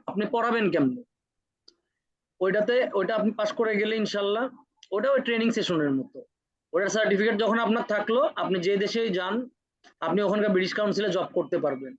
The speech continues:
এবং খুব ইজিলি মানে পেয়ে যাবেন, আপনার অড জবের প্যারা সবসময় থাকবে না। আর পেমেন্ট স্যালারি মানে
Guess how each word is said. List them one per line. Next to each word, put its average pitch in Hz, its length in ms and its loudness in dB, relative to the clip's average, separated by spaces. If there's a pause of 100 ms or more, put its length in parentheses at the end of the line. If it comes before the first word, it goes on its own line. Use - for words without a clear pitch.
(120)
এবং 180 160 0
খুব 202 280 -2
ইজিলি 202 440 0
মানে 185 240 0
পেয়ে 175 260 0
যাবেন, 127 300 -2 (320)
আপনার 165 540 2
অড 160 240 4
জবের 190 320 2
প্যারা 185 240 0
সবসময় 175 360 -2
থাকবে 151 320 -2
না। 123 120 -8 (800)
আর 143 220 -2
পেমেন্ট 190 380 2
স্যালারি 185 380 2
মানে 170 240 2